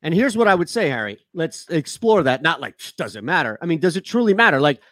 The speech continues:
let's say he was texting back and forth with Danny Green, and he was texting back and forth with Matisse Thybulle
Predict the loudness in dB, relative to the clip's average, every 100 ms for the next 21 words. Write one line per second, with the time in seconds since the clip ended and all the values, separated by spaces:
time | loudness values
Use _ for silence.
0 | -2 0 0 0 0 2 0 0 0 0
1 | 0 0 2 2 2 -2 0 -2 -2 -4
2 | -2 -2 -2 0 0 0 -2 -8 _ -2
3 | 2 2 2 0 0 -2 0 2 0 -2
4 | -4 0 0 0 -2 0 0 -2 _ -20
5 | _ -10 -8 -2 -2 -2 0 2 4 4
6 | 2